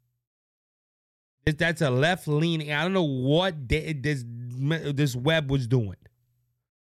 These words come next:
I think it's David Webb. I just mentioned his name. I don't know what he was doing. Ladies and gentlemen, this is sickening to me. As a Christian,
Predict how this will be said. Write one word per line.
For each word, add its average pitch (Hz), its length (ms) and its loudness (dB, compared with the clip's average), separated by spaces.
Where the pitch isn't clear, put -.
I 117 60 -2
think 147 160 -2
it's 139 100 -2
David 117 380 0
Webb. 107 240 -2
I 110 80 -2
just 117 240 -2
mentioned 120 260 0
his 98 120 -6
name. - 220 -14
I 139 80 0
don't 135 100 2
know 131 80 2
what 117 80 0
he 113 80 0
was 101 80 -2
doing. 92 240 -12
Ladies 156 240 2
and 139 100 -2
gentlemen, 143 340 -4
this 135 200 -4
is 123 140 -4
sickening - 680 -8
to - 80 -20
me. - 60 -20
As 156 180 0
a 151 60 2
Christian, - 520 -2